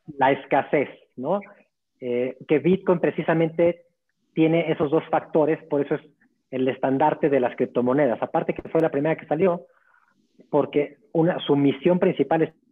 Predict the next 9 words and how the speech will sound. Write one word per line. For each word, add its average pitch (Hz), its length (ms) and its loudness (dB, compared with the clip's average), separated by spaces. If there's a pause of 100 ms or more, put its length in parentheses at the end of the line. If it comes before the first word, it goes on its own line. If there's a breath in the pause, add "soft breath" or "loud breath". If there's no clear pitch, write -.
(180)
sí 185 240 0
ser 170 160 4
un 170 80 0
sustituto 135 680 -4
del 123 180 2
dinero, 113 300 -4 (540)
sí 180 160 4
está 175 720 -2 (280)
descentralizar 139 1000 0